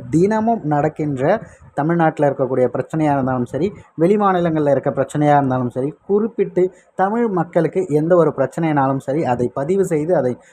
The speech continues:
மக்களுக்கு ஒரு நகைச்சுவை பாணியில் சொல்லி ஒரு மிகப்பெரிய விழிப்புணர்வை ஏற்படுத்தக்கூடிய ஒரு செயலை தான் தொடர்ச்சியாக அவரு செய்து கொண்டு வராரு. அப்படி இருக்க அவருக்கு வந்து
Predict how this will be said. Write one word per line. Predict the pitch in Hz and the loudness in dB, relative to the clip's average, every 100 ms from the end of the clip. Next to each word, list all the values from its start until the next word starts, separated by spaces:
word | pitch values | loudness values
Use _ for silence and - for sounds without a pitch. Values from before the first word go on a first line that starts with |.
| _ | _
மக்களுக்கு | 139 156 - 226 214 - 202 | -2 -2 0 0 0 0 -2
ஒரு | 151 143 | 0 0
நகைச்சுவை | 139 139 202 - 202 | 0 0 -2 -2 -2
பாணியில் | 170 147 147 147 - | 2 2 2 -2 -2
சொல்லி | 135 135 185 | -4 -2 -2
ஒரு | 151 | 0
மிகப்பெரிய | 135 160 202 180 151 147 175 - _ 143 | -2 -2 -2 -2 0 0 -2 -6 _ -2
விழிப்புணர்வை | 196 247 254 233 208 196 196 147 | 0 0 -2 -2 0 2 2 4
ஏற்படுத்தக்கூடிய | 170 180 170 151 139 139 127 147 185 | 4 4 0 0 -2 -2 0 2 0
ஒரு | 135 | -2
செயலை | - 135 160 151 | -2 -2 0 0
தான் | 156 170 | 0 0
தொடர்ச்சியாக | 123 127 - 127 156 | 0 0 -2 -2 2
அவரு | 139 107 90 - _ | 2 2 -2 -6 _
செய்து | - 160 175 165 | -4 0 2 2
கொண்டு | 143 127 120 | 0 0 0
வராரு. | 123 123 123 196 | 0 0 2 0
அப்படி | - 139 - 226 196 | 0 -4 -2 0 2
இருக்க | 175 202 202 | 4 2 0
அவருக்கு | 127 131 165 170 143 | 0 2 2 2 -2
வந்து | 123 127 175 151 - | -4 -2 2 2 0